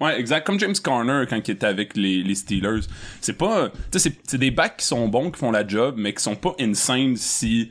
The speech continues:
ils vont pas créer des jeux par eux-mêmes. Puis j'ai l'impression que Zach Moss puis Singletary, c'est pas des gars qui vont, qui, qui vont créer quelque chose de phé-, phénoménal, c'est qu'ils se basent pas sur eux. Je pense que c'est le système qui fait qu'ils lancent non-stop. Mais en même temps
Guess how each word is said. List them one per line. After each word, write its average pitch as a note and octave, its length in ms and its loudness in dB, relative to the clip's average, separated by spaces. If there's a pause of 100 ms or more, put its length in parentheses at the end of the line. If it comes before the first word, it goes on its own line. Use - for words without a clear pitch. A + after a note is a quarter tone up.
(200)
ils A2+ 60 -2
vont B2 120 2
pas F#3+ 140 -2
créer B2+ 480 0
des G#2 240 2
jeux G#2+ 240 0
par G2+ 200 0
eux-mêmes. G2 460 0 (220)
Puis A#2 100 -2
j'ai A#2+ 80 2
l'impression A#2 380 0
que G2 260 0
Zach A2+ 240 -2
Moss A#2 320 0
puis - 180 -12
Singletary, G#2 760 -2
c'est - 160 -6
pas E3 120 -2
des G#2 220 -2
gars A2 200 -2
qui - 180 -12
vont, F2+ 300 -4 (640)
qui, - 160 -8
qui - 140 -6
vont G2 180 -2 (160)
créer A#2 420 2
quelque - 180 -4
chose A#2 240 0
de G#2 80 0
phé-, F#2+ 300 -2
phénoménal, G#2 640 0
c'est G#2 200 -8
qu'ils - 140 -6
se G2+ 80 -4
basent G2 220 0
pas - 120 -2
sur F#2+ 300 -2
eux. A#2 60 0
Je - 80 -8
pense D#3 180 0
que - 40 -6
c'est F#2+ 60 -2
le G2 60 0
système B2 640 0
qui - 120 -12
fait G2+ 140 -2
qu'ils F#2 200 -4
lancent - 480 -2 (160)
non-stop. F#2 520 -2
Mais G2+ 80 0
en G#2 80 0
même G2+ 160 0
temps A2+ 260 -2